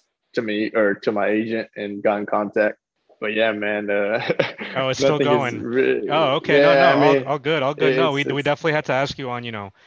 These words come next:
Speaker 2: kind of
Speaker 1: Yeah,
Speaker 2: being
Speaker 1: no,
Speaker 2: torn
Speaker 1: no
Speaker 2: between two
Speaker 1: problem.
Speaker 2: sides and no, for sure. That's, that's something
Speaker 1: Yeah,
Speaker 2: personal
Speaker 1: I,
Speaker 2: and
Speaker 1: I just say it, it's definitely, it's definitely, um, definitely, it was definitely stressful though,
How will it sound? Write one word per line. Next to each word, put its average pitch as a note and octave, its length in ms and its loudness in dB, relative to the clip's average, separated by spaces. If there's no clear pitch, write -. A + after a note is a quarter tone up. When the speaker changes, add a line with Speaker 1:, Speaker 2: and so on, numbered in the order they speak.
Speaker 2:
kind B2 180 -4
of B2+ 60 -6
Speaker 1:
Yeah, C#3 120 4
Speaker 2:
being D3 80 2
Speaker 1:
no, D3+ 100 0
Speaker 2:
torn C#3+ 100 0
Speaker 1:
no C#3 60 0
Speaker 2:
between C3+ 240 -2
two B2+ 60 -2
Speaker 1:
problem. A#2 160 -6
Speaker 2:
sides C#3 320 0
and A2+ 100 -6
no, C3+ 120 -2
for A2+ 140 -12
sure. B2 220 -6
That's, - 400 -10
that's A#2 160 -8
something B2+ 260 -10
Speaker 1:
Yeah, - 20 -20
Speaker 2:
personal G#2+ 380 -4
Speaker 1:
I, B2+ 160 0
Speaker 2:
and C3 100 0
Speaker 1:
I D3 100 2
just E3 180 0
say F3+ 140 4
it, E3+ 240 2
it's A2+ 80 -20
definitely, E3+ 400 -6
it's C#3 160 -14
definitely, D#3 480 -6
um, C3+ 360 -8
definitely, D#3 440 0
it C#3+ 60 -8
was C3+ 160 -6
definitely C#3+ 360 -4
stressful C#3+ 500 -6
though, D#3+ 240 -4